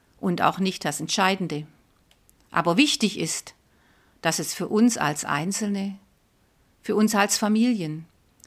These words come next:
diesen Ruhetag gibt. Und dass auch die Gesellschaft einmal in der Woche einen Feiertag hat,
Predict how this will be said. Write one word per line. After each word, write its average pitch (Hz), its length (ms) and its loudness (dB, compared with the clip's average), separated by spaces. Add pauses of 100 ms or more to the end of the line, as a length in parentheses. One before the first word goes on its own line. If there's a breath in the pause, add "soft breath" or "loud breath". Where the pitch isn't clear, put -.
(200 soft breath)
diesen 202 280 4
Ruhetag 208 520 2
gibt. - 420 -10 (720)
Und 269 280 10
dass 254 180 6
auch 208 160 8
die 196 140 0
Gesellschaft 220 840 2
einmal 220 380 6
in 226 100 6
der 226 160 4
Woche 175 300 -4
einen 208 260 0
Feiertag 202 720 0
hat, 151 220 -14